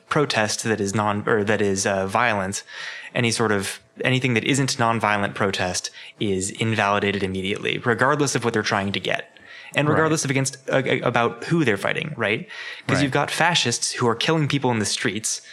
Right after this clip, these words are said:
Speaker 1: You've got neo-Nazis running around doing that shit. And, like, any attempt that is, you know, not peaceful protest, not a sit-in, not following in Gandhi or Martin Luther King Junior's,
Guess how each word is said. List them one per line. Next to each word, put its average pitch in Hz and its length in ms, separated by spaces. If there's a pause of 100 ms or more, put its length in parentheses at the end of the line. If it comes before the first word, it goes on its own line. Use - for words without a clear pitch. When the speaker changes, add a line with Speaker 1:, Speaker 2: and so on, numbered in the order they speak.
(140)
Speaker 1:
You've 120 120
got 110 120
neo-Nazis 113 580
running 101 200
around 98 180
doing 98 220
that 95 180
shit. - 380 (400)
And, 104 480
like, 107 280
any 127 200
attempt 120 500
that 104 140
is, 101 440
you 120 160
know, 98 140
not 107 540
peaceful 120 460
protest, 117 640
not 113 220
a 101 80
sit-in, 95 600 (340)
not 117 220
following 117 420
in 101 160
Gandhi 107 320
or 101 140
Martin 107 260
Luther 110 180
King 107 220
Junior's, 101 500